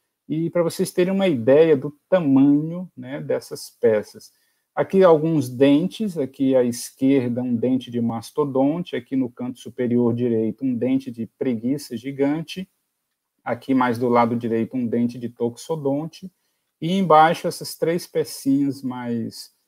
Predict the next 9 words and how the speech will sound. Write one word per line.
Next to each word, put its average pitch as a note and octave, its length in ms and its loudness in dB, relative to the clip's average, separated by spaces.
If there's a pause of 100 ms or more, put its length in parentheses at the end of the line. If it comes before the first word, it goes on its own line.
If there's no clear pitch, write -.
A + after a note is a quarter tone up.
(140)
essa C3 160 -8
aqui C3+ 180 -4
é D3 60 6
hexagonal C3 880 0
e - 20 0
essa A#2 180 -4
aqui - 160 -8
mais A#2+ 200 -4
arredondada A#2+ 920 -6